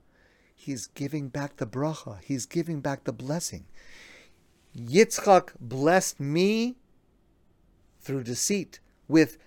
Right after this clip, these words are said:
material plenty, with the fat of the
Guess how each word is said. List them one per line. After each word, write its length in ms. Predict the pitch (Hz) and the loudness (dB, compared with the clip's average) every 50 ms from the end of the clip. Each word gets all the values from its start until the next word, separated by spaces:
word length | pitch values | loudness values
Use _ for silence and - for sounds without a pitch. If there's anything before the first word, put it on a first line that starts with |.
| _ _ | _ _
material 640 | - 135 147 - - - 180 185 180 180 180 170 156 | -6 -4 -4 -4 4 6 8 10 10 10 10 8 6
plenty, 760 | 120 - - - - 175 190 208 190 - 208 220 233 247 - _ _ _ - - _ | 4 0 -4 4 6 6 6 6 4 2 0 0 -2 -4 -8 _ _ _ -20 -10 _
with 280 | 143 160 165 156 - - _ _ _ - | 4 6 6 6 4 -2 _ _ _ -6
the 120 | - 135 | -4 -4
fat 480 | - - - - 185 190 208 214 208 - _ _ _ _ _ _ _ _ _ - | -4 -2 4 6 8 8 8 6 2 -2 _ _ _ _ _ _ _ _ _ 2
of 160 | 165 151 131 | 2 2 4
the 260 | 127 139 131 127 120 | 4 2 2 2 -2